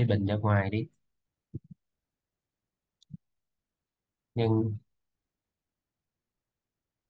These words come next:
phân từ hai đến bốn, hai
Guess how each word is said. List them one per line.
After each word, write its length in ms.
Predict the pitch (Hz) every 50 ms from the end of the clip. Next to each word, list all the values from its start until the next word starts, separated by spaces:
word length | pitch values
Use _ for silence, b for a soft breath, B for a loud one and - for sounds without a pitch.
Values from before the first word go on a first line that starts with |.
| _ _ _ _ _ _ _ _ _ _ _ _ _ _ _ - -
phân 220 | 123 117 113 113 110
từ 200 | 107 98 92 92 90 87 - - - - - - -
hai 300 | 117 117 117 117 113 113
đến 420 | 113 113 113 123 135 139 139 127
bốn, 400 | 113 113 113 117 123 135 160 170 - - - _ - - _ _ _ _ _ _ _ - _
hai 340 | - 123 120 120 120 117 117